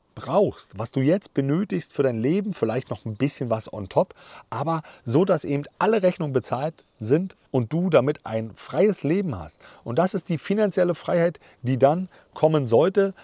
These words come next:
monatlich, jeden Monat, immer automatisch, damit man sagen kann, pass auf, ich bin jetzt auch finanziell frei und die Summe ist relativ egal, ja, weil du entscheidest die. Im Grunde genommen hängt dein Lebensstandard nicht davon ab,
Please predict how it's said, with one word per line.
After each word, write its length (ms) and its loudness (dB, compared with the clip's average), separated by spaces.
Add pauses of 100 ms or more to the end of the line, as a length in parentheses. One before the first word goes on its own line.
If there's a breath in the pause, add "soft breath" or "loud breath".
(160 loud breath)
monatlich, 720 0
jeden 340 0
Monat, 520 -6
immer 240 2
automatisch, 720 -4 (280 loud breath)
damit 260 -6
man 120 -6
sagen 300 -4
kann, 240 -8
pass 180 -10
auf, 320 -2 (340 soft breath)
ich 220 0
bin 180 -2
jetzt 220 -2
auch 140 -4
finanziell 500 -4
frei 480 -2
und 220 -2
die 100 2
Summe 340 4 (120)
ist 260 -4
relativ 720 2
egal, 540 0 (380 loud breath)
ja, 220 2
weil 100 4
du 220 0
entscheidest 640 -4
die. 220 -14
Im 120 2
Grunde 300 4
genommen 400 2 (100)
hängt 320 2
dein 200 6
Lebensstandard 840 2
nicht 320 0
davon 320 0
ab, 220 -6